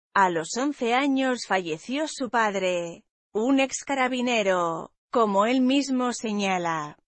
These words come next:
afectado por una meningitis provocada por una carie descuidada.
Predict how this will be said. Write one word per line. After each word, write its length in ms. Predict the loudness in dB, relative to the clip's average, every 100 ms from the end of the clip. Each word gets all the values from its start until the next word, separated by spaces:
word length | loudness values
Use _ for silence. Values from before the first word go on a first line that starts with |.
| -4
afectado 840 | -4 -4 -6 -6 -4 -2 0 -2
por 220 | -2 -2
una 260 | 0 0 0
meningitis 800 | 0 0 -2 -4 -6 -6 -6 -6 -2
provocada 760 | -2 2 0 0 -4 -2 -2
por 260 | 0 0 2
una 320 | 2 0 -2
carie 420 | -2 -2 -2 -2
descuidada. 1000 | -2 -2 -2 0 2 0 0 -4 -6 -8